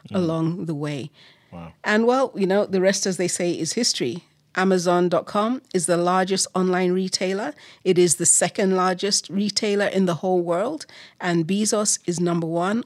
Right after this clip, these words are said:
Speaker 2: on the Forbes list of billionaires. His personal wealth estimated at a hundred forty-three point billion U S dollars. I mean, I don't even, can't even conceive, you know, those
Speaker 1: That's
Speaker 2: kind of
Speaker 1: just
Speaker 2: ideas,
Speaker 1: crazy.
Speaker 2: you know?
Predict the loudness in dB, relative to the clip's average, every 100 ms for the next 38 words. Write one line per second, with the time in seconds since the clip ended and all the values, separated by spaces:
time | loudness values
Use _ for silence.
0 | -4 -4 -4 -2 -2 -2 -2 -4 -6 -8
1 | -6 -4 -2 -2 -2 -2 -4 -6 -8 -14
2 | -18 -2 -2 2 2 2 2 2 2 0
3 | -2 -6 -4 -2 -2 -2 -4 -4 -6 -10
4 | -4 -2 0 0 -2 -2 -2 -4 -4 -6
5 | -6 -6 -6 -6 -10 -10 -2 0 2 2
6 | 2 2 2 2 0 -2 0 -2 -6 -14
7 | -14 -6 0 2 4 4 2 0 -2 -4
8 | -2 0 0 0 -4 -4 -4 -4 -4 -6
9 | -6 -6 -8 -12 -10 -6 -2 0 0 0
10 | 0 0 0 2 2 2 0 -6 -4 0
11 | 4 4